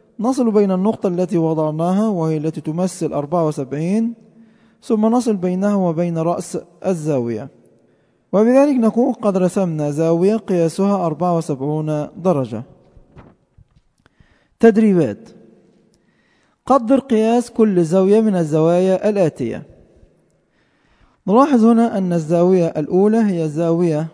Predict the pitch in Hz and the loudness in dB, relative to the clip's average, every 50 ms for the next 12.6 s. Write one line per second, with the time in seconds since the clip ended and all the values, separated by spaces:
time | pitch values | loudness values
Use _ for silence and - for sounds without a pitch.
0 | - - _ _ _ _ _ _ _ _ _ - 165 165 156 - - 185 190 185 | -16 -20 _ _ _ _ _ _ _ _ _ -6 -4 -4 -4 0 0 0 2 2
1 | 202 185 220 226 247 - - - - - - - _ _ _ _ _ _ _ _ | 0 0 0 -2 -2 -4 -8 -16 -20 -20 -20 -20 _ _ _ _ _ _ _ _
2 | _ - - 185 220 240 240 247 254 247 269 240 240 226 - 285 277 269 233 233 | _ -6 -2 -2 0 0 0 0 -2 0 2 2 2 2 0 0 0 0 0 0
3 | 247 240 202 196 202 214 190 190 190 180 170 - 180 185 196 214 202 208 180 165 | -2 -4 -4 -2 -2 -2 0 0 -2 -4 -2 -2 -2 0 0 -2 -2 -4 -6 -4
4 | 160 185 196 185 175 165 - 160 156 170 165 - - 160 160 - 185 190 202 196 | -2 0 0 2 0 0 -2 -6 -8 -8 -10 -6 -4 -2 -2 -2 -2 -2 -2 -2
5 | - 165 151 151 - 151 - - 147 170 185 180 170 165 175 175 180 170 175 175 | -2 -4 -6 -6 -8 -12 -10 -10 -8 -6 -6 -4 -2 -2 -2 -2 -2 -2 -2 -4
6 | 170 202 196 - 165 131 117 - - - - _ _ _ _ _ _ _ _ _ | -4 -4 -4 -2 -4 -4 -4 -8 -12 -14 -20 _ _ _ _ _ _ _ _ _
7 | _ _ _ _ _ _ _ _ - 220 226 233 226 226 220 220 233 233 214 202 | _ _ _ _ _ _ _ _ -2 0 2 2 2 2 2 2 2 2 2 0
8 | 202 170 170 170 170 165 165 - 196 202 220 233 233 247 190 180 170 165 170 165 | 0 -2 -2 -4 -4 -4 -4 -2 0 2 2 2 0 0 -4 -4 -4 -4 -4 -4
9 | 156 175 190 180 160 147 139 160 165 170 180 190 208 196 - 185 - - 185 175 | -2 -2 -2 -2 -2 -2 -2 -2 -2 -2 -2 -2 -4 -4 -6 -6 -4 -4 -4 -4
10 | 160 170 160 139 139 147 160 170 170 160 147 147 143 135 139 - - 151 156 170 | -2 -6 -6 -4 -6 -6 -6 -4 -4 -4 -4 -4 -4 -6 -6 -6 -4 -4 -2 0
11 | 185 208 226 - - 156 143 143 156 165 165 156 139 135 131 127 143 160 - 190 | 0 -2 -2 -4 -6 -6 -6 -6 -4 -4 -4 -4 -4 -4 -4 -4 -6 -6 -6 -6
12 | 202 220 220 208 202 180 156 - - 147 151 - | -6 -4 -4 -4 -4 -4 -6 -8 -10 -12 -12 -16